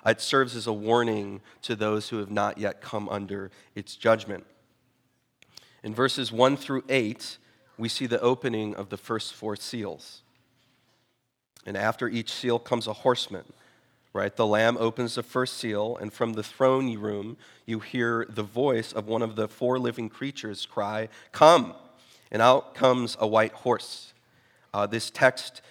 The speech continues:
uh, describes the rider as one who has come conquering and to conquer. And I think that this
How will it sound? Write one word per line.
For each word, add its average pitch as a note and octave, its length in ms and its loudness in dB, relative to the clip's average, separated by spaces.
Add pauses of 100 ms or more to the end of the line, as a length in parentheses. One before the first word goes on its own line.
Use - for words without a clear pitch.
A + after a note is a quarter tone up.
(220)
uh, G2+ 140 -2
describes A#2+ 640 4
the A#2 100 -2
rider A2+ 400 4
as G#2 180 -6
one A2 240 -2
who A2+ 140 -6
has G#2 140 -8
come G#2+ 320 -2
conquering A2 800 -2 (280)
and A2 140 -2
to - 100 -14
conquer. A#2+ 600 -2 (1120)
And A#2 100 -6
I A#2 60 0
think B2+ 220 -4
that A#2 140 -4
this A#2 240 -4